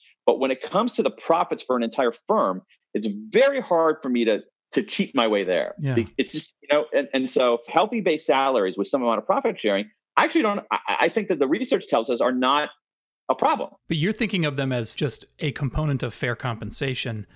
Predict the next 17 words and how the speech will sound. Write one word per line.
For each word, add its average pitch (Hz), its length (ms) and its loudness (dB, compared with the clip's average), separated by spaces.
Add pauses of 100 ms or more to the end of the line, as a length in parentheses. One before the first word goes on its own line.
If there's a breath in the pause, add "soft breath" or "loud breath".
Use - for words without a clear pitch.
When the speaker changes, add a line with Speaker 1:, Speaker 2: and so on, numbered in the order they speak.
(100)
Speaker 2:
The 131 160 -4
incentives 127 640 -2
are 120 300 -2
autonomy, 123 380 -2
mastery, 117 340 -4
and 110 100 -4
purpose. 127 580 -4
The - 100 -8
profit - 440 -4
share 127 320 -2
is 113 260 -6
in 135 180 -6
the 127 80 0
nature 127 420 -2
of 107 180 -4
fair - 480 -8
compensation. - 720 -12